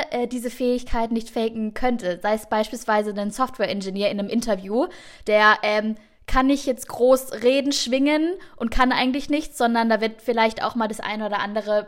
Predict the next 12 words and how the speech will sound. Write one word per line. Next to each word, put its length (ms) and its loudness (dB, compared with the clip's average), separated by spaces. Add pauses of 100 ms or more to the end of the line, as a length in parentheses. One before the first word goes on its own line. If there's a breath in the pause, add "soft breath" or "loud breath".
(160)
auch 160 -12
wirklich 240 -6
getestet. 640 -4 (180 loud breath)
Und 140 -6
da 440 2
spätestens 720 -6
im 140 -8
Job 340 -4
dann 340 2 (180 loud breath)
merkt 320 -2
man, 160 -4
oh, 200 2